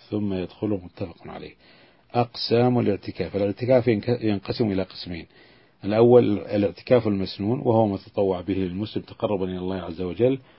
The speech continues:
وطلباً لثوابه واقتداء بالرسول صلى الله عليه وسلم،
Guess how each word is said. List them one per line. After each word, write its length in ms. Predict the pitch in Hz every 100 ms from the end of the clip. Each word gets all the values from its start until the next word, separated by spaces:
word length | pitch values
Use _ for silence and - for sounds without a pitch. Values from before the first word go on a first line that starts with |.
| _ _ -
وطلباً 420 | 110 120 104 92
لثوابه 720 | 95 92 98 92 107 113 127 - _ _ -
واقتداء 580 | 110 - 95 104 98 95
بالرسول 680 | 95 90 - 98 90 92 87
صلى 240 | 113 104 90
الله 440 | 85 92 101 95
عليه 400 | 87 80 87 107
وسلم، 520 | 110 98 92 85 90